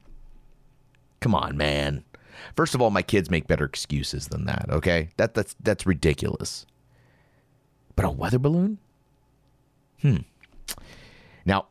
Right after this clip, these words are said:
are the Chinese preparing for something? Is this all part of a bigger plot? Is this I P B intelligence preparation for the battlefield?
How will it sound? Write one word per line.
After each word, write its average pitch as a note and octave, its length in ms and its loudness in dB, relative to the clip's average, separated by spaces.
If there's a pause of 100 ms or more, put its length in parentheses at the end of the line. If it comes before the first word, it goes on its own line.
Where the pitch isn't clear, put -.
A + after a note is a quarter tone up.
are F3 320 6
the F3 120 2
Chinese D3+ 680 4
preparing C3+ 580 4
for G#2+ 140 0
something? F2 840 0 (1500)
Is D#2+ 220 0
this G2+ 260 2
all B2+ 540 2 (720)
part A2 200 -2
of - 80 -4
a C#2+ 60 -2
bigger F2+ 440 2
plot? - 560 -2
Is G2 160 0
this C3+ 260 0
I D#3 180 2
P D3+ 180 0
B C#3+ 240 4
intelligence C#3 720 2 (300)
preparation C3 580 4
for G2+ 100 2
the F#2 60 0
battlefield? C3 760 2